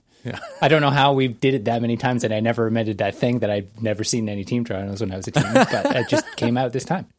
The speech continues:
Speaker 1: It is weird. Yeah, I guess I did most of the talking previously.
Speaker 2: Um, so I have, I have a, a car fact.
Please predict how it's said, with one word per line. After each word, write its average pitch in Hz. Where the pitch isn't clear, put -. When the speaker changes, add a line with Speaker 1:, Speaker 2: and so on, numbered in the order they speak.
Speaker 1:
It -
is 110
weird. 87
Yeah, 101
I 92
guess 101
I 110
did 98
most 92
of 90
the 82
talking 87
previously. 101
Speaker 2:
Um, 113
so 175
I 165
have, 185
I 165
have 180
a, 143
a 113
car 139
fact. -